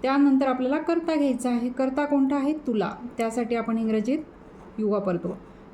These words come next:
डू यू. त्यानंतर घ्यायचं आहे क्रियापद. क्रियापद कोणते आहे? आवडते. मग आवडण्यासाठी आपण लाईक वापरतो शब्द इंग्रजीमध्ये, तो आपल्याला त्याच्या व्ही वन फॉर्ममध्येच घ्यायचा आहे, म्हणून इथे काय येणार आहे?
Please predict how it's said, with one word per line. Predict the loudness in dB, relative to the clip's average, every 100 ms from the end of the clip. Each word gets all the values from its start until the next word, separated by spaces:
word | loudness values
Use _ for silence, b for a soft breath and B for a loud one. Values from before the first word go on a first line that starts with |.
| -4
डू | 0 2 2 2 -2 -8 -2
यू. | 0 0 -4 -16 -20 -20 -6
त्यानंतर | 0 2 4 4
घ्यायचं | 2 2 2 0
आहे | 2 0 -2 -14 -10
क्रियापद. | -4 0 0 0 -2 -2 -6 B B B -2
क्रियापद | 0 2 0
कोणते | 0 2 4 2
आहे? | 0 -2 -4 -10 -4
आवडते. | -2 0 -2 -2 -6 -4
मग | -4 0
आवडण्यासाठी | 2 2 2 2 2 0 0 0
आपण | 0 2
लाईक | 2 2 0 -2
वापरतो | -2 -2 -2 -4
शब्द | -4 -2 0
इंग्रजीमध्ये, | 2 2 0 0 0 -4 B B B -4
तो | -2
आपल्याला | 0 0 2
त्याच्या | 0 0 0
व्ही | 2
वन | 2 2 2
फॉर्ममध्येच | 0 0 0 0
घ्यायचा | 0 0 -2
आहे, | 0 0
म्हणून | 0 0 -2
इथे | 0 -2
काय | -2 0
येणार | 0 0
आहे? | 0 -2